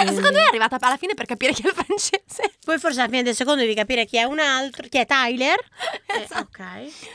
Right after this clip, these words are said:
Speaker 1: Non
Speaker 2: Le
Speaker 1: sarete più
Speaker 2: emozioni
Speaker 1: gli
Speaker 2: che
Speaker 1: st-
Speaker 2: fa provare sono proprio troppo intense. Nulla è come sembra. Due anni aspettavo che uscisse in Italia per poterla condividere. Ah, lei l'ha letta in inglese, forse non ha capito.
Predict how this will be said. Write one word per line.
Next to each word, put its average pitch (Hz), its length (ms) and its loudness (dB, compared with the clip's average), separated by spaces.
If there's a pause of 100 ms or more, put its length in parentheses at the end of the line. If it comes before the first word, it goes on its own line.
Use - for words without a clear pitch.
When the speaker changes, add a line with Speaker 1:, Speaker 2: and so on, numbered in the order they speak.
(460)
Speaker 1:
Non 262 140 -4
Speaker 2:
Le 466 140 4
Speaker 1:
sarete 320 380 0
più 311 80 -4
Speaker 2:
emozioni 392 260 0
Speaker 1:
gli - 20 -10
Speaker 2:
che 254 120 -8
Speaker 1:
st- 220 40 -14
Speaker 2:
fa 254 160 2
provare 214 600 -4
sono 196 340 -10
proprio 285 500 -4
troppo 226 400 -8
intense. 165 720 -12
Nulla 269 440 -2
è 302 80 -8
come 262 200 -10
sembra. 156 440 -16 (440)
Due 269 360 4
anni 208 320 6
aspettavo 190 580 2
che 196 120 -6
uscisse - 460 -4
in 208 80 0
Italia 202 400 4
per 202 200 -2
poterla 208 480 2
condividere. 202 580 2
Ah, 196 100 6
lei 233 120 4
l'ha 226 80 2
letta 220 200 0
in 196 60 0
inglese, 175 400 2
forse - 220 0
non 170 120 8
ha 160 80 6
capito. 156 420 -2